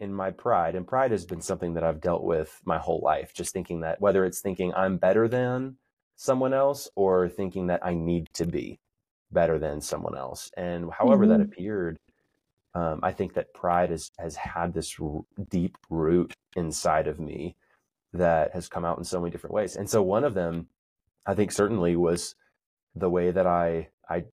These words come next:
Speaker 1: treated you unfairly, and the way that I looked at you was unkind. And, um, and, and we've had those conversations, and I've just, I've felt sorry for years, but I also have come to the place where I've, like, we've had those conversations, and I don't,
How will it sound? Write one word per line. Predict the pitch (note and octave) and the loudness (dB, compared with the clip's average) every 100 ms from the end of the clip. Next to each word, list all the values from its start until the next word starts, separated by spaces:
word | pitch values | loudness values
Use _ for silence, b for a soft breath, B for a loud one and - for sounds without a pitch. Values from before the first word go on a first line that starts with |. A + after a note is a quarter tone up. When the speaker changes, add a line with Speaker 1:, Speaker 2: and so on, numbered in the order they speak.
| - | -14
Speaker 1:
treated | - F2+ F2+ E2+ | -4 -2 0 -2
you | E2+ E2+ - | 0 0 0
unfairly, | F2+ F2+ B2+ B2 G2 E2+ D#2+ D#2 | -2 0 4 4 4 2 0 -4
and | D#2 | -6
the | D#2+ | -4
way | E2+ | -2
that | F2 F#2+ | 0 2
I | F#2+ | 2
looked | F#2 G#2+ A2 | 0 -2 -6
at | F#2 | -4
you | E2+ D#2+ - | -4 -4 -2
was | E2+ D#2+ | -4 -4
unkind. | - E2 D#2+ D#2+ D#2 - - E2+ - | -4 -4 -2 -2 -2 -2 -4 -8 -4
And, | F2 D#2+ D#2+ D#2 D2+ - | -2 0 0 -4 -8 -4
um, | E2+ D#2+ - E2+ - _ - | -2 -2 -6 -14 -18 _ -6
and, | F2+ F2 F2 | -2 -2 -4
and | G2+ | -2
we've | A2+ A2+ | -4 0
had | G#2 F2+ | 0 0
those | E2+ - | -4 -4
conversations, | F2+ E2+ - E2+ - E2 E2 D#2+ | -6 -6 -4 -4 -4 -6 -4 -4
and | F2 | -2
I've | F2+ D#2+ | -2 -2
just, | D#2+ - E2 | -10 -8 -4
I've | D#2+ | -4
felt | - - D2 - - | -4 -2 -2 -6 -14
sorry | - F#2 E2+ E2+ E2+ E2 | -2 0 2 2 0 -4
for | - D#2 | -8 -10
years, | D2 D#2+ E2+ E2+ E2 D#2+ D#2 - b b b - | -10 -8 -2 -2 -2 -6 -8 -14 b b b 0
but | G#2 | 4
I | |
also | G#2 G#2 G2+ F2+ | 4 2 0 0
have | - | -4
come | F2+ | -8
to | E2 | -8
the | D#2 | -6
place | E2+ D#2+ - | -6 -6 -2
where | D#2 | -4
I've, | D#2 | -2
like, | - - _ _ _ _ _ - | -8 -8 _ _ _ _ _ -8
we've | G2 F2+ | -8 -2
had | F2+ | -2
those | E2+ E2+ - | 0 -4 -4
conversations, | F2 D#2 E2+ E2+ E2 C#2+ | -8 -6 -6 -6 -6 -8
and | F#2 | -4
I | G2 | 2
don't, | G2 | 2